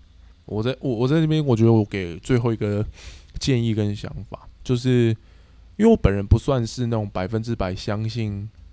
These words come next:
算命的人，我其实不是那种百分之百相信算命的人。我觉得有时候算命更多的时候，其实只能讲出我们生命当中的大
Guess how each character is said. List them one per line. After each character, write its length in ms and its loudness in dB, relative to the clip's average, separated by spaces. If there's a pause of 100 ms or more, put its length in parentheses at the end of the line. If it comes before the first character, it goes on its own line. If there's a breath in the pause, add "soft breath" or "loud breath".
(160)
算 340 -4
命 300 -6
的 80 -10
人， 280 -10 (500)
我 100 -2
其 140 -2
实 100 -2
不 100 0
是 120 -6
那 80 -2
种 100 -4
百 100 -6
分 160 -6
之 100 -2
百 120 -2
相 160 -6
信 120 -4
算 280 -2
命 200 -6
的 100 -10
人。 160 -12 (500 loud breath)
我 140 4
觉 80 2
得 60 6
有 60 4
时 60 -2
候 60 4
算 220 4
命 120 -2
更 220 -2
多 180 6
的 80 4
时 160 -2
候， 100 2
其 160 -4
实 160 -6
只 160 -6
能 160 0
讲 220 -4
出 160 4
我 40 2
们 100 -6
生 140 -2
命 140 -4
当 200 -2
中 140 0
的 80 -2
大 300 -8